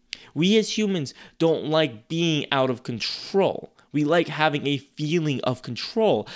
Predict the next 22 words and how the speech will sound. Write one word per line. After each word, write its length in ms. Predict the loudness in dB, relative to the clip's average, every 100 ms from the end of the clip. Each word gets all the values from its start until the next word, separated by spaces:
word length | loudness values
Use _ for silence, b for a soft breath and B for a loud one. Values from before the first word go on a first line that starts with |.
| B
And 160 | -2 0
so 100 | 2
when 100 | 0
we 60 |
think 200 | 0 -2
of 60 | -2
the 80 | -4
past, 560 | -6 -2 0 0 -2 B -4
something 260 | 0 2
that's 140 | 2 0
completely 840 | 0 -2 -2 4 4 4 0 0
and 140 | -2 0
utterly 420 | 4 6 6 6 4
out 180 | 2 2
of 100 | 2
our 120 | 0
control, 580 | -2 -6 -4 4 6 6
no 240 | 6 6
matter 320 | 6 4 4
what, 460 | 4 4 4 2 -8 b b b _ _ _ _ _ _ _ _ _ _ -20 _ _ _ _ _ _ _ -16
we 240 | -4 -2
start, 720 | 0 0 2 0 -2 -8 -14